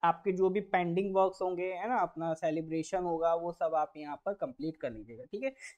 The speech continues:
अपनी पढ़ाई भी थोड़ी बहुत करते रहिएगा, खासतौर से ऐसा कुछ पेंडिंग काम जो रह गया हो, कुछ लेक्चर्स रह गए हों, कुछ कोई क्वेश्चंस प्रैक्टिस के रह गए हों, कुछ रिवीजन रह गया हो,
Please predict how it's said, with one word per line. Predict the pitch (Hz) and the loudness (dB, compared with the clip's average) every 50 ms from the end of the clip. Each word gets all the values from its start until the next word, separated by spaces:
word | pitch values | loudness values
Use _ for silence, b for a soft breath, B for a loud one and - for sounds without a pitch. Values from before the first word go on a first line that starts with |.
| _ - | _ -10
अपनी | 202 - 196 196 | -8 -6 -6 -4
पढ़ाई | 190 202 190 180 185 190 208 220 | 0 4 4 4 6 4 4 2
भी | 240 233 | 0 -2
थोड़ी | - 208 208 214 226 | 0 2 2 2 4
बहुत | 214 214 214 214 - | 4 2 2 2 2
करते | - 190 175 170 208 214 | 0 0 0 0 0 0
रहिएगा, | 202 190 180 175 180 170 175 185 | 2 2 2 2 2 2 2 2
खासतौर | 190 - - _ 185 175 180 180 180 - 214 202 190 | 0 0 -2 _ 4 6 6 6 4 0 0 0 0
से | - 202 | -2 -2
ऐसा | 196 196 175 170 170 202 196 | 0 2 2 2 2 0 -2
कुछ | 196 196 196 - | -2 -4 -4 -4
पेंडिंग | - 175 170 170 170 175 196 185 | -4 -4 -2 -2 -2 -2 0 2
काम | 196 175 175 180 175 | 4 4 4 4 4
जो | 175 180 | 2 2
रह | 170 160 160 165 | 2 4 2 2
गया | 160 165 165 165 | 2 2 2 2
हो, | 165 170 - B B B B _ - | 2 0 -2 B B B B _ -6
कुछ | 180 175 - | -4 -2 0
लेक्चर्स | 160 147 139 - - 185 185 180 185 | -2 -2 -2 -2 0 0 0 2 2
रह | 170 165 160 | 2 2 2
गए | 160 160 165 | 2 0 0
हों, | 160 160 160 160 | 0 0 -2 -2
कुछ | - 180 170 - - | -2 -4 -6 -6 -8
कोई | _ - 160 156 151 | _ -4 -2 -2 -2
क्वेश्चंस | 147 - 156 151 151 - 185 180 180 - | -4 -2 -4 -4 -2 -2 -4 -6 -6 -4
प्रैक्टिस | - 180 170 - - 170 170 - | -6 -6 -6 -4 -6 -8 -8 -6
के | - 170 | -4 -2
रह | 156 151 147 | -2 0 0
गए | 147 156 156 | 0 -2 -2
हों, | 156 156 | -2 -2
कुछ | 165 185 180 - | -4 -4 -4 -4
रिवीजन | 170 147 135 135 135 135 143 170 190 | -6 -6 -6 -6 -6 -4 -4 -2 0
रह | 185 185 180 170 | 2 2 2 2
गया | 160 170 | 4 2
हो, | 175 | 2